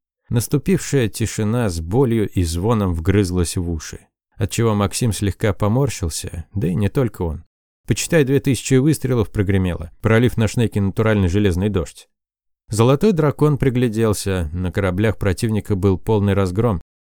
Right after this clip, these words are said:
Борта изгрызены картечью, а местами и пробиты, кое-где через борт свисают трупы –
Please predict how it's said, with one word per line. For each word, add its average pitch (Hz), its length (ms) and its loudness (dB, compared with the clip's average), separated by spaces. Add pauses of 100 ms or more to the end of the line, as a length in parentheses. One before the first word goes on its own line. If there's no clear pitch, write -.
Борта 131 380 0
изгрызены 98 420 0
картечью, 104 680 -2 (220)
а 98 180 -4
местами 95 440 0
и 85 40 -4
пробиты, 90 600 -2 (360)
кое-где 104 300 2
через 110 240 2
борт 120 280 0
свисают 120 540 0
трупы – 127 500 0